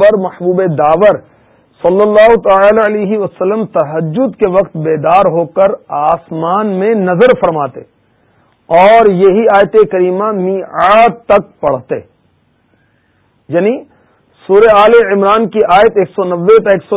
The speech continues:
چورانوے کی تلاوت فرماتے۔ تہجد کے لیے اٹھنے والوں کو یہ آیت پڑھنا ثواب کا باعث ہے کہ سنت رسول اللہ ہے۔ درود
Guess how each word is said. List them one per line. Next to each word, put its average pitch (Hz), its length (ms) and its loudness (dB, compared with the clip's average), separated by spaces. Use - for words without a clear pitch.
چورانوے 185 460 -4
کی 214 120 -6
تلاوت 151 340 -6
فرماتے۔ 127 380 -14
تہجد 170 520 0
کے 208 180 4
لیے 214 280 2
اٹھنے 208 380 -2
والوں 185 420 4
کو 196 120 2
یہ 196 240 2
آیت 185 300 2
پڑھنا 165 380 -4
ثواب 175 440 0
کا 175 120 0
باعث 185 320 0
ہے 220 180 2
کہ 214 100 4
سنت 214 440 -2
رسول 214 460 -2
اللہ 151 420 -4
ہے۔ 143 340 -6
درود 190 220 0